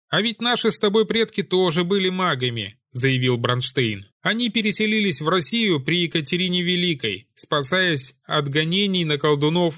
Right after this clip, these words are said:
и просто инакомыслящих. Да-да, мы потомки древнего рода чародеев, берущего начало в глубокой древности». Я не смог проследить историю нашего рода дальше четырнадцатого века,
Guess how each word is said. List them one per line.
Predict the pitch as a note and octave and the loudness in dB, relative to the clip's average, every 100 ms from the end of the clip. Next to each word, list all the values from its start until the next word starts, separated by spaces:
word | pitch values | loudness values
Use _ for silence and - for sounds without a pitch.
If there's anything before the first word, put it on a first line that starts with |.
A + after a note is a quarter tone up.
| - | -4
и | G3 | -4
просто | F3 E3+ F3+ F3+ - D#3+ | -2 0 2 0 0 0
инакомыслящих. | C3+ B2+ C3+ C3 B2+ B2+ A#2+ G#2 A2+ G2 - _ _ _ _ | 0 0 0 0 0 0 -4 -4 -8 -10 -16 _ _ _ _
Да-да, | B2+ F#3 F#3+ E3+ E3+ - _ _ | -2 0 2 0 -2 -6 _ _
мы | C3 F#3 | -2 -2
потомки | A3 G3 E3+ G3 F3 G3+ | 0 0 0 0 0 -2
древнего | C#3 D3 F#3 G3+ D#3+ | 0 0 0 0 2
рода | C#3 C#3+ | 2 0
чародеев, | C3+ D3+ D3+ C#3 A#2+ A#2 A2+ - _ | 0 0 0 0 -2 -2 -4 -10 _
берущего | C3 C#3+ A3+ - G3+ F3+ | 0 2 2 2 0 2
начало | D3+ C#3 D#3+ E3+ D#3 | 0 0 0 2 0
в | C3 | -2
глубокой | B2+ A#2+ B2 F3 - D3+ | -2 -2 0 -2 0 -2
древности». | B2 A#2 A#2 A2 A2 - A2 G#2+ _ _ _ _ B2+ | 0 0 -2 -2 -6 -6 -10 -12 _ _ _ _ -6
Я | C#3+ F3 | -2 0
не | F3+ E3+ | 0 2
смог | G3+ G3+ - | 2 2 2
проследить | B2+ A#2 C#3 C3 C3+ C3 | 0 0 0 0 0 0
историю | - C#3+ C3+ C3 | 0 2 2 2
нашего | B2+ - C3 B2+ | 0 0 2 2
рода | C3 B2+ B2+ | 2 2 0
дальше | B2 C3+ C3 - B2+ | 2 2 2 0 -2
четырнадцатого | - C3+ C3+ B2+ C3 A#2+ B2+ B2+ B2+ | -2 -4 -2 0 0 -2 -2 0 2
века, | C3+ E3+ C3 G2+ | 2 -2 -2 -4